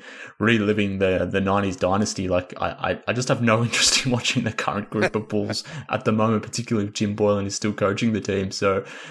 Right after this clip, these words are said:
Speaker 1: am I a bad, a bad fan for feeling that way?
Speaker 2: I would say yes. <laughs> I, I would still like to see the last
Speaker 1: <laughs>
Speaker 2: five.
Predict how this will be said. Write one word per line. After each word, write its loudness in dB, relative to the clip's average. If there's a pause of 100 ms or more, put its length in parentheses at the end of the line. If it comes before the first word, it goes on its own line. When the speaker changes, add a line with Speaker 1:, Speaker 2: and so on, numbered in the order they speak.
(160)
Speaker 1:
am 4
I 8
a 6
bad, 2 (160)
a 2
bad 4
fan 2
for -8
feeling 0
that 2
way? -6 (140)
Speaker 2:
I 2
would 0
say 0
yes. -6
<laughs> -10
I, 2
I 4
would 0
still 4
like 4
to -6
see 2
the 4
last 0
Speaker 1:
<laughs> -16
Speaker 2:
five. -4